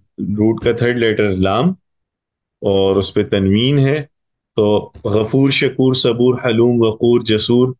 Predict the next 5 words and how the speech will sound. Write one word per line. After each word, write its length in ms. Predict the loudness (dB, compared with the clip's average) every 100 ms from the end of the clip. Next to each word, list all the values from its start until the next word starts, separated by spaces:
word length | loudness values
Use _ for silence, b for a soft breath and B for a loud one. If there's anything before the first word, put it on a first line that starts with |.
| _ _ _ _
इनका 260 | -4 0 2
वजन 340 | 2 2 0
क्या 180 | 0 -2
कहलाएगा? 640 | 0 0 0 0 0 0
फ़ऊल। 720 | -2 -6 -2 0 2 4 2